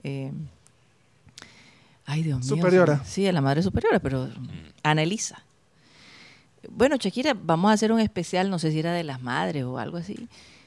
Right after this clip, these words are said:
Speaker 1: para que cante. Dice, bueno, tienes que hablar con mi manager. Y eso lo supo todo el colegio. Y cuando ella pasaba,
Speaker 2: Ah.
Speaker 1: las niñas se le reían en la cara.
Speaker 2: ¿Quién la ve?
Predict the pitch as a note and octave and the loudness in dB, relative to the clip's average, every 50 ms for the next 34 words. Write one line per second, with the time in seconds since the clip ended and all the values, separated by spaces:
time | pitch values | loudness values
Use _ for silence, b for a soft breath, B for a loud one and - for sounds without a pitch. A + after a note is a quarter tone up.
0 | b b _ - - - D#3 - D#3 C#3+ - F#3+ A#3 C#4 D4 C#4 - F#3+ F3 E3 | b b _ -6 -4 -4 -4 -6 -10 -6 -2 0 0 0 0 -2 -6 -6 -6 -6
1 | - D3+ E3 G3+ A#3 A#3 F#3 - - - D3 - G#3 G#3 G3 G3 G3 - - C#4 | -8 -10 -10 -10 -10 -12 -12 -14 -14 -14 -12 -8 -6 -4 -4 -6 -6 -10 -14 -14
2 | C#4+ D4+ C#4+ A3+ G3+ A#3 C4+ - A3+ A3+ - - _ _ _ _ _ _ _ _ | -12 -8 -6 -4 -4 -6 -6 -10 -12 -14 -14 -18 _ _ _ _ _ _ _ _
3 | _ _ _ _ _ _ _ _ _ _ _ _ - E3+ D3+ C#3 C3+ - F#3+ G#3 | _ _ _ _ _ _ _ _ _ _ _ _ -8 -4 -4 -2 -2 -2 -2 -2
4 | B3 A3+ - - G3+ - A3+ G#3+ - - G3 G3+ G#3 G#3+ - - D3+ D3+ D#3 F3 | -2 -2 -4 -6 -6 -4 -4 -4 -2 -2 -2 -2 -2 -4 -6 -6 -6 -6 -6 -6
5 | F#3 E3 - - - _ _ _ _ _ _ _ _ _ _ _ _ _ _ _ | -8 -10 -12 -14 -16 _ _ _ _ _ _ _ _ _ _ _ _ _ _ _
6 | _ _ _ _ _ _ _ _ _ _ _ _ _ _ _ _ _ _ _ _ | _ _ _ _ _ _ _ _ _ _ _ _ _ _ _ _ _ _ _ _
7 | _ - F3 D#3+ - E3 D3+ C#3+ C#3+ C3+ C3 C#3+ D#3+ - - A3 - G#3+ G#3 A3 | _ -2 -2 0 2 2 2 2 4 2 2 2 2 0 -2 -2 0 2 2 2
8 | A#3 B3+ C4+ _ _ _ _ _ _ _ _ _ _ _ _ _ - D#3 D3 C#3 | 2 0 -4 _ _ _ _ _ _ _ _ _ _ _ _ _ 0 2 4 4
9 | C3+ C3+ C#3 C#3+ D#3+ G3+ A#3 - - B3 G#3+ F3 D#3 - D3 C3 B2+ B2+ D3 F3 | 2 2 2 2 2 2 2 2 2 2 4 4 4 2 0 -2 -6 -8 -8 -6
10 | G3+ G#3+ G#3 F#3 D#3 - - - - C4 C4+ C#4 C4+ C4 B3+ B3+ C4+ D4+ F4 E4+ | -6 -6 -6 -6 -8 -10 -12 -12 -12 -10 -10 -8 -8 -6 -4 -4 -2 -4 -4 -6